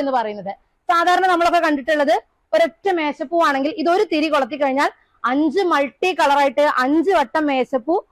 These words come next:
ഒറ്റ ബോക്സിൽ നിന്നും വരുന്നതാണ് നമ്മൾ കണ്ടിട്ടുള്ളത്. പിന്നെ ഇപ്രാവശ്യം കുട്ടികൾക്കൊക്കെ പറ്റിയ കുറെ സാധനങ്ങൾ നമ്മളിൽ വന്നിട്ടുണ്ട് കേട്ടോ.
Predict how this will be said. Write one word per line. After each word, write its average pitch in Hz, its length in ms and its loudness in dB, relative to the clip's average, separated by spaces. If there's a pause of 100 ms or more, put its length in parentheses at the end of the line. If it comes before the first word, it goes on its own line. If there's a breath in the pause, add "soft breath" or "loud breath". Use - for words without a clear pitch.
(200)
ഒറ്റ - 340 -4
ബോക്സിൽ 302 560 0
നിന്നും 311 280 2 (400)
വരുന്നതാണ് 277 520 0
നമ്മൾ 262 220 -2 (400)
കണ്ടിട്ടുള്ളത്. 220 460 0 (320)
പിന്നെ 427 200 2
ഇപ്രാവശ്യം 392 500 0
കുട്ടികൾക്കൊക്കെ 370 760 -2
പറ്റിയ 320 320 0
കുറെ 311 160 4 (160)
സാധനങ്ങൾ 294 420 2
നമ്മളിൽ 269 280 2
വന്നിട്ടുണ്ട് 220 400 -2
കേട്ടോ. 202 200 -2